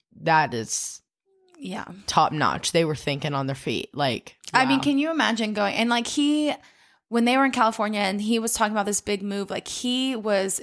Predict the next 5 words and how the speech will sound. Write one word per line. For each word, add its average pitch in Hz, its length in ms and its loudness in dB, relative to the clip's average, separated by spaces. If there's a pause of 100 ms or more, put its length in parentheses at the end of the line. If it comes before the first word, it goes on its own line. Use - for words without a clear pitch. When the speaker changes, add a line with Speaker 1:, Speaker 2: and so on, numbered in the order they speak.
Speaker 2:
selling 214 880 2
this, 196 360 0
like, - 420 -6 (1120)
you 220 220 2
know 196 460 -4